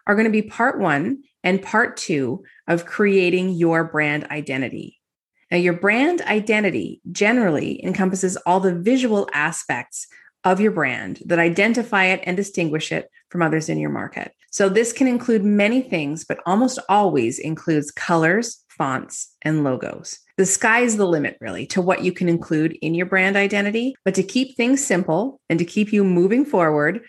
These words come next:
we're gonna focus on the basics. Three simple steps to creating your brand identity: your logo, your typeface, and your colors. So in this episode, part one,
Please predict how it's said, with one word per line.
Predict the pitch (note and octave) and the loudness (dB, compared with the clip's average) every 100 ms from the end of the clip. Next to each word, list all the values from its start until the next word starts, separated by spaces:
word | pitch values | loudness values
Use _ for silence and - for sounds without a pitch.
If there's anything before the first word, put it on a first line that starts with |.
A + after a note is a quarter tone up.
| - - | -20 -2
we're | F#3 | 2
gonna | G#3 A#3 | 2 2
focus | A#3 F3 F3+ F#3 - - | 0 0 0 -4 -8 -6
on | D#3 D#3+ | -2 0
the | D#3 | 0
basics. | C#3+ C#3 - - - - - _ _ _ | 0 -2 -4 -8 -10 -20 -20 _ _ _
Three | - G3 A3 A#3+ | -2 2 4 2
simple | C4 - G#3 G#3+ B3+ | 0 0 0 2 2
steps | B3+ - A#2 - - | 0 0 -2 -4 -8
to | F#3 | -8
creating | - F#3+ E3+ F3 F#3 | -4 2 4 4 2
your | E3+ E3+ | 2 2
brand | G3 F3 D#3+ E3 | 2 0 0 -2
identity: | D#3+ D#3+ A2 G#2 - - - | -2 -4 -8 -8 -10 -10 -2
your | E3 D#3+ | 0 4
logo, | E3 F3 A3+ C4 D#4 _ _ | 4 4 2 0 -2 _ _
your | B3 C4+ | -2 -2
typeface, | - E3 - - B2+ D#3 - - _ | 0 -2 -2 -4 -4 -4 -10 -14 _
and | C#3+ C#3+ | -4 -2
your | D3 | -4
colors. | - - - - - - _ _ - | -6 -12 -12 -16 -20 -20 _ _ -4
So | G#3 | 2
in | F#3+ F#3+ | 2 4
this | C4+ G4 | 2 2
episode, | A3+ D#3+ E3 - F2+ G#2 F#3 | 0 0 -4 -4 -4 -4 -6
part | - G3+ - | 0 0 2
one, | A#3+ F3 A2 | 2 2 0